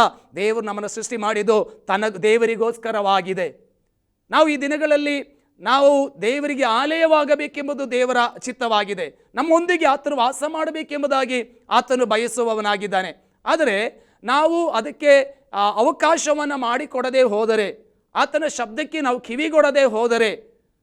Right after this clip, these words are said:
ನಾವು ದೈವಿಕ್-, ದೇವರು ನಮ್ಮೊಂದಿಗೆ ವಾಸ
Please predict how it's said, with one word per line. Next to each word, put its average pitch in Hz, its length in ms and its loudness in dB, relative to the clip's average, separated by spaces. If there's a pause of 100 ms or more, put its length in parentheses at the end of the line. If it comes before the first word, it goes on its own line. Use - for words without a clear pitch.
(520)
ನಾವು 269 480 2
ದೈವಿಕ್-, 285 480 -4
ದೇವರು 320 360 0
ನಮ್ಮೊಂದಿಗೆ 262 460 -4
ವಾಸ 214 300 -6